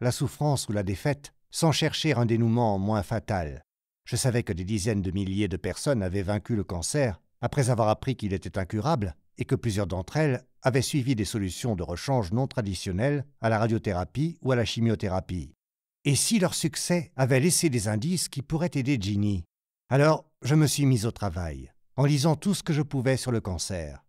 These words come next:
Je suis tombé sur un petit livre écrit par un orthodontiste du Kansas qui avait vaincu un cancer du pancréas et qui avait mis à son crédit un programme nutritionnel qui avait apparemment détoxifié son système.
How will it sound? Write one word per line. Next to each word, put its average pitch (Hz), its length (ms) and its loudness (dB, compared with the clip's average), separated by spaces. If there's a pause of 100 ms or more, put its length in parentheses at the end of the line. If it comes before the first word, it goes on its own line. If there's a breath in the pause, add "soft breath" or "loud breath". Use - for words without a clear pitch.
(280)
Je 113 100 -4
suis 117 180 -2
tombé 113 300 0
sur 104 180 -4
un 98 80 0
petit 90 300 -6
livre 147 420 -2
écrit 123 300 -4
par - 180 -2
un 104 80 2
orthodontiste 98 720 -4
du 92 140 -4
Kansas 101 600 -4 (160)
qui - 100 0
avait 143 160 4
vaincu 151 360 2
un 131 60 2
cancer 123 380 -2
du 110 120 -2
pancréas 113 720 -2 (140)
et 110 80 -4
qui 160 140 0
avait 165 220 6
mis 117 200 4
à 82 60 0
son 104 200 -6
crédit 156 580 -4
un 131 80 0
programme 120 500 0
nutritionnel 127 840 -2 (160)
qui 160 100 0
avait 139 240 2
apparemment 147 640 0
détoxifié 151 640 -2
son 120 180 -4
système. 80 680 -8